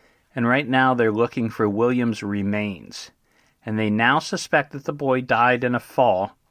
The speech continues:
from a balcony, and that this was all just a big cover-up. This is a large-scale operation. The police have brought in earth-moving machines,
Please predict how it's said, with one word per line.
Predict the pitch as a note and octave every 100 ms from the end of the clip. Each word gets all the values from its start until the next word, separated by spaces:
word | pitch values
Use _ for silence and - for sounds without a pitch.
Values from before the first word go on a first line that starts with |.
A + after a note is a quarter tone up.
| _ _ _ _ _
from | _ B2+ G#2
a | F#2+
balcony, | - - A2 G2+ - D#2 D#2 - _ _ _ _ _ _ _ -
and | F#2+ G2
that | G2+
this | G2+ -
was | G2 F#2
all | - A#2+ B2 B2+
just | A2+ A2+ -
a |
big | G2+ G#2+ G2
cover-up. | - G2+ F2+ D#2 - - _ _ _ _ _ _ _ _ -
This | A2 A2+
is | G2+
a | G2+
large-scale | G#2 A#2+ A#2+ - C3 A#2+
operation. | A#2 B2+ A#2 B2 - C#3+ C#3 C#3+ _ _ _ _ _ _ _ _ _ _ _ _ _ -
The | G#2+
police | A2+ A2 G#2+
have |
brought | G#2 G#2+ G#2
in | G2
earth-moving | - A#2+ - A#2 A#2 A#2+
machines, | A2 G#2 B2 A#2 A#2 A2+ -